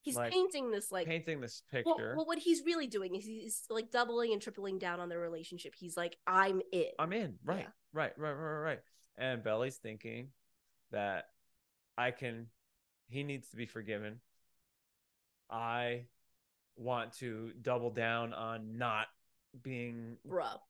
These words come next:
Speaker 2: in love with Conrad still.
Speaker 1: I get it.
Speaker 2: Right? Do you
Speaker 1: I
Speaker 2: understand?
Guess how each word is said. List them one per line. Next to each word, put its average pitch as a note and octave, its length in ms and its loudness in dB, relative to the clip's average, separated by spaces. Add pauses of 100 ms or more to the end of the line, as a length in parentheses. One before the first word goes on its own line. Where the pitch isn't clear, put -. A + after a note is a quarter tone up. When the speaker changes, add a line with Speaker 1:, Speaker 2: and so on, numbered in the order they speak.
(120)
Speaker 2:
in C3 180 -6
love B2 160 0
with A#2 80 -6
Conrad G#2+ 360 -2
still. A#2 380 -6
Speaker 1:
I G#3+ 120 6
get F3+ 320 0
it. - 200 -12
Speaker 2:
Right? C#3+ 300 8
Do D#3 60 -2
you D3+ 60 4
Speaker 1:
I D3+ 40 6
Speaker 2:
understand? E3 460 4